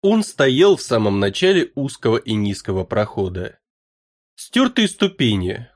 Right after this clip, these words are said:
куда более стёртые, чем полагалось бы в сравнительно недавно построенной башне, вели вверх, где прямо в бутовый камень стены вмуровано было высокое овальное зеркало, совершенно здесь неуместное.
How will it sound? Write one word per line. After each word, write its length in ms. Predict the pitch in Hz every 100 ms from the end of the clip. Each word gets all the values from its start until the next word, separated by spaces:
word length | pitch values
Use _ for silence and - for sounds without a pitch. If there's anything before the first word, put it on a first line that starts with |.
| -
куда 280 | 170 220
более 280 | 226 208 170
стёртые, 540 | 151 - 233 208 131 101
чем 200 | 110 95
полагалось 600 | 104 101 107 202 165 98
бы 240 | 95 101
в 60 | 95
сравнительно 580 | - 123 214 233 185 156
недавно 580 | 127 110 127 196 180
построенной 680 | 131 117 - - 110 104 107
башне, 560 | 110 120 107 - 107 101
вели 340 | 101 170 220
вверх, 560 | 165 131 107 98 - _ -
где 240 | 110 127
прямо 320 | 233 277 226
в 100 | 175
бутовый 460 | 143 185 147 120 113
камень 380 | 104 120 104 98
стены 420 | - 123 170 226
вмуровано 600 | 143 139 196 247 214 190
было 380 | 156 170 160 131
высокое 580 | 104 104 - 196 - 135
овальное 600 | - 104 110 104 104 107
зеркало, 600 | 107 107 90 - 87 - _ _ _ _ _ _ _
совершенно 800 | - 240 254 254 - 175 104 92
здесь 380 | 90 101 190 -
неуместное. 960 | 113 110 101 95 87 - 95 85 -